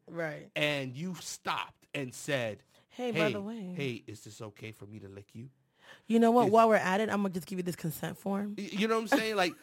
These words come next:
Speaker 1: <laughs>
Speaker 2: like, like, like, like, like, I know, I know, old school, women would looked at me and said, "Are you serious?"
Speaker 1: Doesn't that kinda
Speaker 2: Like, that
Speaker 1: remind you
Speaker 2: coulda,
Speaker 1: of
Speaker 2: that could mess you up.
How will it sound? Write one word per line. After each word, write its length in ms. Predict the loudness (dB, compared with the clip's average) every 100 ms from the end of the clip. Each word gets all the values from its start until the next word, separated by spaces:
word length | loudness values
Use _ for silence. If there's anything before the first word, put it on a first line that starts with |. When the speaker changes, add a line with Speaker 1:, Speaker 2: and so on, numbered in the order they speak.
| 4
Speaker 1:
<laughs> 140 | 6
Speaker 2:
like, 240 | 6 4
like, 200 | 2 2 2
like, 200 | -2 -2
like, 220 | -4 -4 -4
like, 220 | -4 -4 4
I 180 | 4 4
know, 420 | 0 -2 -4 -6 _ _ -6
I 220 | -2 -2
know, 460 | -4 -6 -6 -8 -8
old 260 | -2 0 0
school, 440 | -4 -8 -6 -6 -12 _ -4
women 300 | -4 0 0
would 100 | 2
looked 260 | 0 0
at 80 | -4
me 120 | -2 -6
and 60 |
said, 340 | -2 2 2 -2 _ _ _
"Are 80 | -4
you 120 | -4
serious?" 680 | -8 -10 -6 -6 -6 -10 -14 -20 -20 _
Speaker 1:
Doesn't 200 | 0 2
that 100 | 0
kinda 160 | 4 4
Speaker 2:
Like, 60 |
that 40 | 6
Speaker 1:
remind 340 | 4 4 4
you 80 | 4
Speaker 2:
coulda, 180 | 4 6
Speaker 1:
of 240 | 6 4
Speaker 2:
that 60 | 0
could 100 | -4
mess 220 | -4 -4
you 160 | 0 2
up. 200 | 0